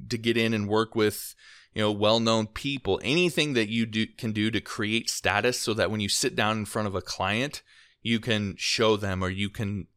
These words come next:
tell them or you, they can read and, and, and you can build up your social status in their mind. Because once you do that, then they'll give you all the attention you want. And once you have their attention, then that's when you can give them the information and they'll be willing to listen to what you have to say. So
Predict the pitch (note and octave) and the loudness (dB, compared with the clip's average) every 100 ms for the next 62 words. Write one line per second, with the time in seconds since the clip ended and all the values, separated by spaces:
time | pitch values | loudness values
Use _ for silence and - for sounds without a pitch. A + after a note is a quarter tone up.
0 | _ - A2 G#2+ F#2+ F#2 F#2 F#2+ G2 G2 | _ 0 2 2 0 -2 -4 -2 0 0
1 | C3 G#2 G2+ A#2 A2 F#2+ F#2 - - - | 0 -4 -2 -2 -2 -4 -8 -12 -20 -20
2 | _ - G#2+ G2+ - G#2 F#2+ - - G2+ | _ -4 -2 -2 -2 -2 -2 -6 -4 -2
3 | G2 F#2 - _ _ A2 G2+ G#2 G#2 A#2+ | -2 -6 -10 _ _ -6 -4 -4 2 4
4 | B2+ - A#2 A2+ - - - G#2+ G2+ - | 4 2 2 2 0 -12 -4 0 0 2
5 | G#2 - F#2+ - G2 G2 G2 - G2 F#2 | 0 0 -2 0 0 0 -2 -4 -4 -2
6 | F2+ G2 F2+ F2 - G2 G2+ A#2 A#2+ A2+ | 0 0 -2 -6 -6 -4 -2 -2 -2 -2
7 | A2 G#2 A2 A#2+ - - - - - G#2+ | 0 2 2 0 -6 -20 -20 -20 -8 2
8 | A2+ A#2+ A#2 A2+ A2+ A2 G#2+ F#2 F#2+ G2 | 2 4 2 2 0 0 0 4 4 4
9 | F2+ F#2+ - G2 - F#2+ F#2 F2+ F#2+ F2 | 0 0 -2 -2 -2 -4 -4 -2 0 0
10 | E2 F#2+ G#2+ - A2+ G#2+ G#2 F2+ E2+ - | 0 0 0 0 -2 -2 0 -2 -2 -4
11 | - A3 - - F#2+ F2 - - - _ | 0 0 0 -6 -6 -8 -12 -20 -20 _
12 | _ A#2+ C#3+ F3+ C#3+ A2+ - G2+ F#2 F#2+ | _ -2 4 4 2 -2 -2 -2 -2 -2
13 | - F#2+ F#2 F#2 F2+ F2 F2 - F2+ E2+ | -4 -2 -2 -2 -4 -4 -6 -6 -6 -6
14 | F2+ F2+ F2+ F2+ E2+ F2 F#2 F2 G2 F#2 | -8 -8 -8 -6 -6 -4 -6 -4 -2 -2
15 | F2+ F#2+ E2+ F#2 - E2+ F#2 F2 D#2+ E2 | -4 -6 -2 -2 -4 -6 -6 -6 -6 -6
16 | F2 F2 - E2 - D#2+ - - F#2 E2+ | -6 -8 -8 -8 -6 -6 -4 0 2 0